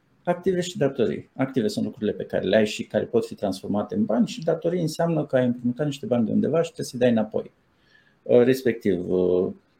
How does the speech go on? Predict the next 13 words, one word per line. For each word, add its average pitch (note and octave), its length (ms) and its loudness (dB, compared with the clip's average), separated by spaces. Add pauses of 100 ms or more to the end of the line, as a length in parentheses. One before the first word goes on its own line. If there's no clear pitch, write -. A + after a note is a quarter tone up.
overdraft, B2+ 680 4
card B2 220 2
de A2+ 80 -2
credit, A2+ 380 -2
card A2 140 0
de A2 80 -2
cumpărături, G#2+ 760 0
credit G#2+ 360 0
de G#2+ 60 4
nevoi G#2 240 4
personale, A2 540 2
credit G#2+ 300 0
ipotecar. - 640 -6